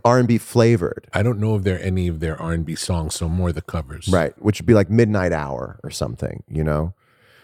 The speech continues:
Speaker 2: There's
Speaker 1: Yeah.
Speaker 2: a lot of 'em. Any
Speaker 1: Yeah.
Speaker 2: of the Motown-y type
Speaker 1: Yeah,
Speaker 2: things, they're
Speaker 1: Dancing
Speaker 2: just
Speaker 1: in the Streets and stuff.
Speaker 2: Yeah.
Speaker 1: Yeah. Yeah, there's a reductiveness to it that I sort of enjoyed. And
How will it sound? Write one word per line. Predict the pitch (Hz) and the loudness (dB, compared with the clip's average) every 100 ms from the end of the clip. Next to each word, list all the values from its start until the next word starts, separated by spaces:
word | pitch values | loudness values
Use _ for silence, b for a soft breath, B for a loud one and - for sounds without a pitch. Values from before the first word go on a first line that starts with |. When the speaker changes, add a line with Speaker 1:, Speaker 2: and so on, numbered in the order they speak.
| b - | b 2
Speaker 2:
There's | 113 | 4
Speaker 1:
Yeah. | 98 | 6
Speaker 2:
a | |
lot | 80 120 | 2 0
of | - | -6
'em. | - - _ _ _ | -10 -20 _ _ _
Any | 107 | 4
Speaker 1:
Yeah. | 101 | 6
Speaker 2:
of | 98 | 4
the | 90 | 0
Motown-y | 82 82 - 80 80 76 | -2 -4 -6 -6 -6 -8
type | - 82 | -6 0
Speaker 1:
Yeah, | 123 139 131 | 4 6 6
Speaker 2:
things, | 123 | 4
they're | 117 | 0
Speaker 1:
Dancing | 117 | 0
Speaker 2:
just | 123 | 0
Speaker 1:
in | 117 | 0
the | |
Streets | 107 - 107 107 - | -2 0 2 2 -2
and | 101 | -2
stuff. | 107 92 - - | 0 -2 -6 -20
Speaker 2:
Yeah. | 76 71 | -20 -4
Speaker 1:
Yeah. | 101 73 50 - _ _ _ _ _ | -2 -2 -4 -16 _ _ _ _ _
Yeah, | - 123 | 2 4
there's | 151 151 | 4 2
a | |
reductiveness | 151 127 95 - 131 143 143 107 113 101 - | 0 0 -2 2 2 2 0 2 0 0 -6
to | - - 117 | -6 2 2
it | 98 | 2
that | - 90 | 2 0
I | 90 90 87 - - _ _ _ | 2 0 -2 -10 -20 _ _ _
sort | - 107 90 | -4 -2 -2
of | |
enjoyed. | 85 80 87 85 - - - b b b b b - | -4 -4 -2 -2 -4 -12 -20 b b b b b -4
And | 101 98 95 | -2 -2 -6